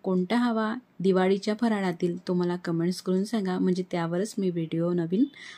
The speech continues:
अपलोड करेल. तुम्ही पाहू शकता शंकरपाळीला असा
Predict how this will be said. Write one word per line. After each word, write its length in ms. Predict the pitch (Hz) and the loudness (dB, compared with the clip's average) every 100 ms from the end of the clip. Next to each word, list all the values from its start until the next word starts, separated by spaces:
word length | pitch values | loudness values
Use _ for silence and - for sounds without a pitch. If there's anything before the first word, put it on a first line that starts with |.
| - | -4
अपलोड 380 | 180 - 170 160 | -2 0 -2 -4
करेल. 220 | 160 143 156 | -6 -6 -8
तुम्ही 600 | - - - - - 175 | -12 -20 -20 -10 -2 0
पाहू 240 | 160 151 | 0 -4
शकता 400 | - 190 - 156 156 | -2 -4 -4 -6 -4
शंकरपाळीला 800 | - 190 185 214 240 220 208 | 0 0 0 0 0 2 2
असा 260 | 202 208 208 | 0 -2 -4